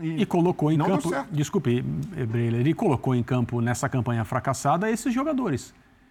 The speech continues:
Speaker 2: que poderiam estar agora com seus clubes, disputando os diversos campeonatos. Então,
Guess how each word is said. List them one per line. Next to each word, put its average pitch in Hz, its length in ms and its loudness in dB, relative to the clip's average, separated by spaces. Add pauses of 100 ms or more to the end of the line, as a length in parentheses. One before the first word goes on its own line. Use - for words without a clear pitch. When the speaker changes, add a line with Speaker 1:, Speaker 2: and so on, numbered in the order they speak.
(160)
Speaker 2:
que 190 80 0
poderiam 131 360 4
estar 127 260 2
agora 127 340 2
com 214 320 0
seus - 300 -4
clubes, 208 500 0 (380)
disputando 131 540 0
os - 520 -4
diversos 143 480 0
campeonatos. 196 640 -2 (340)
Então, - 200 -2